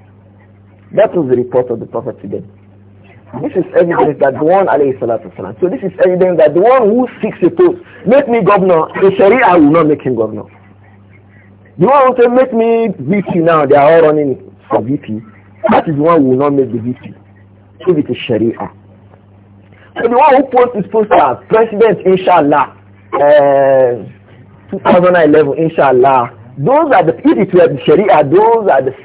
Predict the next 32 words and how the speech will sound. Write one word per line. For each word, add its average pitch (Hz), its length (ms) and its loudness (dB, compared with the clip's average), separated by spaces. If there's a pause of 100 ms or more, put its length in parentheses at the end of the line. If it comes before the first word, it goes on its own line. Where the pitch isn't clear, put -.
same 370 280 2
people 202 400 -4
we, 165 80 4
are, 135 200 2
we 131 160 -10
should 131 120 -8
not 139 200 -4 (100)
appoint 107 360 -10 (640)
as - 160 -12
leaders. 117 300 -4 (100)
And 123 120 -2
the 135 40 -2
Prophet 202 380 0
said 170 120 2
one 143 240 -2
thing, 120 300 -12
alayhi 135 340 -4
salatu 104 360 -8
wasalam, - 240 -14
that - 260 -8
every 196 220 0
person 170 380 -2
who 165 100 2
calls 185 320 0
himself 123 400 0
a - 220 -12
Democrat 123 500 0
should 95 160 -12
think - 180 -8
about. 101 300 -2 (960)
The 139 60 -10
Prophet 214 300 2